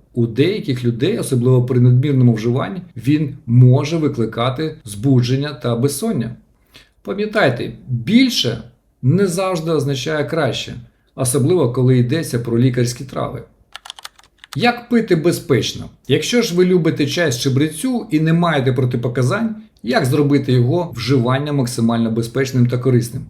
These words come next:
Ось кілька простих правил. Пийте курсами, а не щодня протягом тривалого часу. Наприклад, під час застуди можна пити чай п'ять-сім днів, потім обов'язково зробити перерву. Постійне щоденне вживання будь-якої лікарської трави може призвести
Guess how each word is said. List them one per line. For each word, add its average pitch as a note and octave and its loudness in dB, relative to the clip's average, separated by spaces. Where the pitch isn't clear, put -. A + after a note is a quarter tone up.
Ось A#3 0
кілька F3 -4
простих B2+ -2
правил. G#2+ -6
Пийте B3 2
курсами, E3 -2
а C3+ 0
не D3+ 0
щодня C#3 2
протягом C#3 0
тривалого B2+ 2
часу. - -6
Наприклад, D#3+ 2
під - -8
час G#3+ 2
застуди G3 0
можна C#3+ 0
пити E3 0
чай C3+ -2
п'ять-сім D3+ -2
днів, D3+ -2
потім F#3 0
обов'язково B2+ 2
зробити A#2+ 2
перерву. G#2 -6
Постійне F#3 0
щоденне D#3 0
вживання D3+ 0
будь-якої B2+ 2
лікарської B2 2
трави B2+ 0
може D3+ -2
призвести C3+ -2